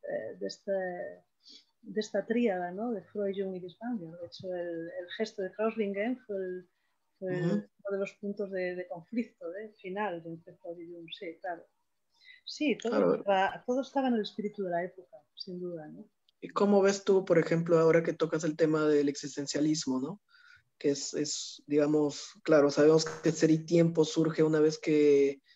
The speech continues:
Speaker 2: que Jung ya había creado la, la base, ¿no? Del pensamiento, ¿no? Y
Speaker 1: Ujú.
Speaker 2: entonces,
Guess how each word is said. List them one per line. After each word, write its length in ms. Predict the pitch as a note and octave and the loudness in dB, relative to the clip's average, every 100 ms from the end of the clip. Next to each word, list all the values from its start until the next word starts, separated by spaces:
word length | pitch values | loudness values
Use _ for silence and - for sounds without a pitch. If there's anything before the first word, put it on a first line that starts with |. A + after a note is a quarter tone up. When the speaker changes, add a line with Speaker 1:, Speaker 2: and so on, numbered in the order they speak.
| _ | _
Speaker 2:
que 160 | - D3+ | 2 4
Jung 240 | F3 F3+ | 4 4
ya 120 | D#3+ D3 | 6 6
había 260 | D#3 D3 | 6 4
creado 480 | - C#3 D#3 D3 C#3 | 4 4 6 4 4
la, 420 | C3+ C3+ C#3 C#3 _ | 0 -4 -8 -12 _
la 140 | C#3+ | -4
base, 400 | C3+ D3 - C3+ | 0 -2 -2 -6
¿no? 180 | C3+ D#3 | -6 -6
Del 160 | D3 C3 | -6 -6
pensamiento, 920 | C#3 C3+ C#3+ D3 D3 - C#3+ C3+ C3+ _ _ _ _ _ | -8 -8 -8 -6 -8 -6 -4 -4 -8 _ _ _ _ _
¿no? 240 | D#3+ E3+ _ - - - | -12 -12 _ -20 -20 -8
Y 60 | G#3+ | -2
Speaker 1:
Ujú. 80 | D#3 | 0
Speaker 2:
entonces, 560 | - E3 E3 E3+ F3+ | 2 2 2 -2 -4